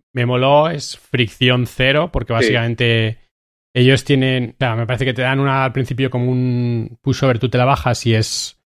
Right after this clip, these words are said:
Speaker 1: la puedes probar gratis, tienes un número de notificaciones limitadas y luego tienes una in-app purchase de un solo, o sea, no es una suscripción, es una compra solo de, me parece que eran cuatro noventa y nueve en I O S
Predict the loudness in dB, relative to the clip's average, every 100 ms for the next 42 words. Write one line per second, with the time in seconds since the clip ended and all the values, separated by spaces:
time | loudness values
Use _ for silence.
0 | _ -6 2 2 2 2 0 2 0 0
1 | -4 -4 -4 -4 -2 0 0 0 0 -2
2 | -2 -2 -2 -2 -2 0 0 2 2 2
3 | -4 -12 _ _ _ _ _ _ _ 0
4 | 2 4 2 0 0 0 -2 -4 -4 -2
5 | 0 2 2 2 -2 -6 _ _ _ _
6 | 2 2 4 4 2 2 -2 -2 -2 -6
7 | -10 _ -2 0 0 -2 0 2 2 2
8 | 0 -2 -6 -2 0 0 0 -2 -2 -2
9 | -2 0 0 -2 -2 -2 0 -2 0 -2
10 | 0 0 2 0 0 0 0 -4 -8 _
11 | _ -6 -2 2 2 0 0 0 0 0
12 | 0 0 -2 -2 -2 -2 0 0 0 -2
13 | -8